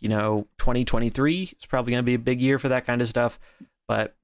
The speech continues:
they felt, you know, taking a year off was the right thing to do. So we're getting the Hearthstone reveals, you know, same time. It's not really that different, but we are going to be getting them in a few days here. So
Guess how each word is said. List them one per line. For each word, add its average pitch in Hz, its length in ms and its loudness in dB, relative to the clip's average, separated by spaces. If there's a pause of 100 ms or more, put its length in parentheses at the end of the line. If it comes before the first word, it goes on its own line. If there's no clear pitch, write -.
(160)
they 113 80 0
felt, 113 340 0
you 107 100 -4
know, 107 140 2
taking 110 300 0
a 107 60 2
year 104 160 2
off 110 220 -2
was 104 160 -4
the 104 80 -2
right 107 180 0
thing 110 160 0
to 110 80 0
do. 175 200 2
So 117 300 2
we're 113 260 2
getting 107 540 0
the 101 180 0
Hearthstone 110 420 0
reveals, 110 380 0
you 147 60 2
know, 135 100 2
same 208 240 2
time. 156 560 -2
It's - 140 -6
not 120 180 -4
really 117 280 2
that 104 260 -2 (120)
different, 185 360 -2 (540)
but 113 320 0
we 117 180 0
are 117 160 0
going 110 380 0
to - 80 -8
be 104 100 -4
getting 107 240 0
them 101 220 0
in 135 140 -2
a - 40 0
few 123 180 0
days 113 280 -2
here. 110 280 2
So 104 440 -2